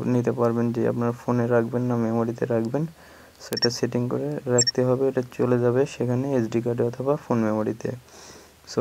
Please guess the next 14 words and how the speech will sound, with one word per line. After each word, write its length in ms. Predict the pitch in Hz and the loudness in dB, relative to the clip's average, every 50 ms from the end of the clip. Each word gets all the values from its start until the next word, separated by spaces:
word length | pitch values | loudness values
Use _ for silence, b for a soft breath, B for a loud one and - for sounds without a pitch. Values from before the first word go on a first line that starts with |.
| 120 113 | 2 4
গাইস, 240 | 117 117 120 131 127 - - - - _ _ - - - - _ - - _ - - - - - 113 | 4 4 2 0 -2 -6 -12 -16 -20 _ _ -20 -20 -20 -20 _ -20 -20 _ -20 -20 -12 -6 -4 -4
আশা 120 | 117 117 110 123 | -2 -2 0 0
করি 120 | 120 113 113 117 | 0 0 0 0
ভিডিওটি 320 | 120 117 120 120 117 - 117 117 120 | 0 0 0 0 0 -2 -2 -2 0
ভালো 120 | 113 117 120 120 | 2 2 2 2
লেগেছে, 260 | 117 113 110 110 - 117 | 2 2 0 0 0 -2
আর 60 | 113 110 110 | 0 0 2
ভালো 140 | 117 113 117 113 | 2 2 2 0
লাগলে 220 | 113 113 113 113 113 113 | 0 -2 -2 -4 -2 0
লাইক 140 | 113 113 120 120 123 | 0 0 0 0 0
দিয়ে 120 | 123 120 123 | 0 0 2
কমেন্ট 260 | 120 120 127 123 123 127 | 2 2 2 2 0 2
করুন, 200 | 127 123 123 123 131 - B B B B B B B B B - 101 | 2 2 2 2 0 -4 B B B B B B B B B -2 0
আর 80 | 107 | 0